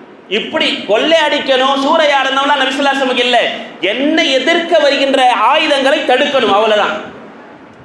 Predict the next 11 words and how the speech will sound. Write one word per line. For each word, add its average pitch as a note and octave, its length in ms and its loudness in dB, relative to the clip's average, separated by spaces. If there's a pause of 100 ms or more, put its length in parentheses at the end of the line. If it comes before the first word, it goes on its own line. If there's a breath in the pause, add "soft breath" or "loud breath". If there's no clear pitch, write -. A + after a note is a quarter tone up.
(300)
நபி B3 180 -4
ஸல்லல்லாஹு B3+ 280 0
அலைஹி A#3 120 -2
வஸல்லம் A#3 220 0
சில G3 100 0
சஹாபாக்களை A3+ 800 0
ரெ-, G3 260 -2
என்ன G#3+ 140 -2
செஞ்சா, A3+ 260 0
தயார் A3 300 0
செஞ்சாங்க, G3+ 340 -2